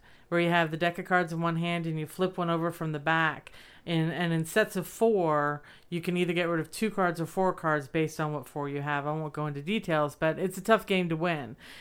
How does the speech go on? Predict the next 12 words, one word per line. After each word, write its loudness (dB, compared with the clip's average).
Your 6
object, 6
the 0
object 4
of 0
the -8
game 2
is -4
to -4
end 0
up 0
with -2